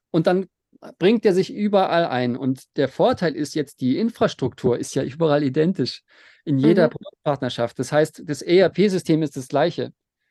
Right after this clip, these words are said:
Speaker 1: Alle und alles, was sozusagen dieses E-R-P-System momentan noch an Limits hat, wo er jetzt mit reinbuttert, um das besser zu machen, das ist ja für alle besser dann sozusagen. Es heißt eigentlich,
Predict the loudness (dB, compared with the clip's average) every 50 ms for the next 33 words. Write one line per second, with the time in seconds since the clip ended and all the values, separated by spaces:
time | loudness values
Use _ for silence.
0 | _ _ _ _ _ -20 -18 -8 -2 0 2 2 2 0 0 -2 -2 0 0 0
1 | -2 0 -2 -2 -2 -2 -6 -8 -8 -6 -4 -4 -4 -2 -4 -4 -4 -6 -6 -8
2 | -6 -6 -6 -6 -4 -4 -4 -4 -2 -4 -6 -4 -4 -2 -2 0 0 -2 -2 -2
3 | -2 -2 -2 -4 -4 -4 -4 -2 0 0 0 0 0 -2 -2 -4 -4 -4 -6 -8
4 | -18 _ _ _ _ _ _ _ _ _ _ _ _ _ _ _ _ _ _ _
5 | 0 0 2 2 2 2 2 2 0 -2 -4 -4 -2 0 0 0 2 2 0 0
6 | 0 0 -2 -2 -4 -6 -4 -6 -6 -2 -2 -2 0 0 -2 -4 -4 -6 -6 -6
7 | -6 -6 -8 -10 -12 -12 -14 _ _ _ _ -10 -8 -6 -4 0 0 0 2 2
8 | 0 2 2 2 2 2 0 0 0 0 -2 -2 0 -2 -4 -6 -10 _ _ _
9 | _ _ _ _ _ _ _ -12 -8 -6 -4 -2 0 0 0 0 -2 -4 -6 -4
10 | 0 0 0 0 0 -2 -4 -2 0 0 2 2 2 0 -2 -4 -12